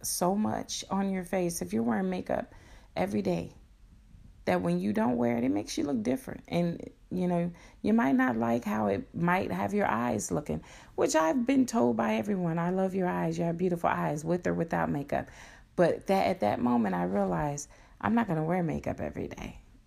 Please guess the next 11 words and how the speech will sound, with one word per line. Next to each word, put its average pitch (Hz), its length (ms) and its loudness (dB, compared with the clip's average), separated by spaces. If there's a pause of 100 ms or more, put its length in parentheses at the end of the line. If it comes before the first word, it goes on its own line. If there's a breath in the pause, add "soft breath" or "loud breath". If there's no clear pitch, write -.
(140)
I'm 180 100 0
not 151 120 -2
gonna 131 160 -2
do 165 140 -2
that. - 280 -6 (920 soft breath)
Because 175 680 0 (760)
when 170 220 2
you 151 140 0
don't 165 340 2
wear 320 360 0
it, 330 140 -8